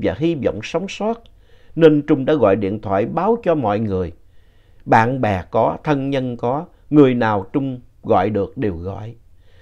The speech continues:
Trung nói là Trung được cứu rồi, bác sĩ cho Trung nhập viện rồi,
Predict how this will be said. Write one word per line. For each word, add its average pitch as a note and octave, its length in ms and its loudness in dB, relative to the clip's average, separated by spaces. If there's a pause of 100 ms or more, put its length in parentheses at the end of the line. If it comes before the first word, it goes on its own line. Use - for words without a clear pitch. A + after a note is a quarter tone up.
(200)
Trung C#3+ 200 4
nói D#3+ 160 2
là C3+ 180 -2
Trung C#3+ 160 -2
được G#2+ 220 -4
cứu G#3 260 -2
rồi, G2+ 400 0 (400)
bác G#3 200 0
sĩ B2 280 -2
cho E3 180 2
Trung C#3+ 180 0
nhập A2 220 -2
viện G#2+ 260 -4
rồi, G#2+ 360 0